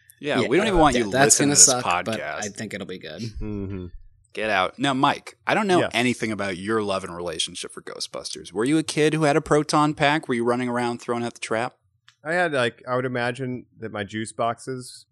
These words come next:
Speaker 3: they had a green one with a face. I
Speaker 1: You
Speaker 3: would
Speaker 1: had some
Speaker 3: imagine it was
Speaker 1: Ecto Cooler,
Speaker 3: Slimer.
Speaker 1: my friend.
Speaker 3: Yeah, you know.
Speaker 1: <laughs>
Speaker 3: Uh, I, I think Ghostbusters, the original, is, like, one of the most timeless comedies ever made. And it's like, that's a tough act to follow. So, like,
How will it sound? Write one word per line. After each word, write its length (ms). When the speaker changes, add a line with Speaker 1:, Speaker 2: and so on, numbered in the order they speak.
Speaker 3:
they 80
had 160
a 40
green 340
one 120
with 140
a 40
face. 340
I 40
Speaker 1:
You 40
Speaker 3:
would 40
Speaker 1:
had 60
some 140
Speaker 3:
imagine 240
it 40
was 120
Speaker 1:
Ecto 20
Cooler, 320
Speaker 3:
Slimer. 40
Speaker 1:
my 100
friend. 300
Speaker 3:
Yeah, 340
you 160
know. 160
Speaker 1:
<laughs> 160
Speaker 3:
Uh, 220
I, 260
I 60
think 240
Ghostbusters, 960
the 120
original, 480
is, 140
like, 340
one 180
of 40
the 60
most 240
timeless 400
comedies 500
ever 220
made. 380
And 140
it's 180
like, 160
that's 180
a 40
tough 260
act 220
to 60
follow. 460
So, 180
like, 260